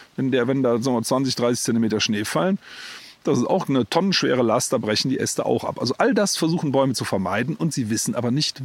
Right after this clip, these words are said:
wann der Winter kommt und der erste Wintereinbruch.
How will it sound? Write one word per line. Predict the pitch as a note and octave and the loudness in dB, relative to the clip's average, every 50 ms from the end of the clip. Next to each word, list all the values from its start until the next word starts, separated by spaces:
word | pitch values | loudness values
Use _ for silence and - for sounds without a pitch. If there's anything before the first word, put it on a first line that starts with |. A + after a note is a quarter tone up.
| B2+ - | -2 0
wann | E3 F#3 C#4 A#3+ C3 | 2 2 4 2 2
der | A2 F#2+ F2 | 0 0 -2
Winter | F#2+ F#2+ - G#2 F2+ | -4 -4 -4 -4 -4
kommt | - - C#3 E3 A3+ - - - _ _ _ _ _ _ _ _ - | -2 0 0 0 0 -2 -6 -10 _ _ _ _ _ _ _ _ -10
und | C3 B2 | -8 -6
der | A2 G#2+ | -4 -2
erste | B2+ B2+ - - A#2+ A#2+ A2 - _ _ A#2+ | -2 -2 -2 -2 -2 -2 -2 -4 _ _ -4
Wintereinbruch. | A#2 C#3+ D#3+ - C3+ G#2+ - A2 C3+ D#3 D3+ E3+ G3 G#3 - | -2 -2 0 0 0 0 0 0 0 0 2 0 0 0 -2